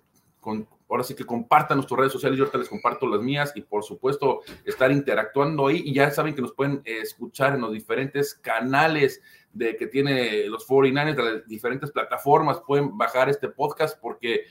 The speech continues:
Jesús, empezamos este proyecto de septiembre, ha sido todo un gusto compartirlo contigo, pero ahorita, Jesús,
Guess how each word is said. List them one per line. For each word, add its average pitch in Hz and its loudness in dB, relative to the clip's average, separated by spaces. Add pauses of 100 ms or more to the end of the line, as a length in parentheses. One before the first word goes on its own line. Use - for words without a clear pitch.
(200)
Jesús, 160 6 (440)
empezamos 170 4
este 196 6
proyecto 156 0
de 131 2
septiembre, 165 -2
ha 135 -2
sido 147 -2
todo 151 -4
un 147 -2
gusto 147 -4
compartirlo 127 -2
contigo, 139 -4
pero 120 0
ahorita, 135 2
Jesús, 123 -4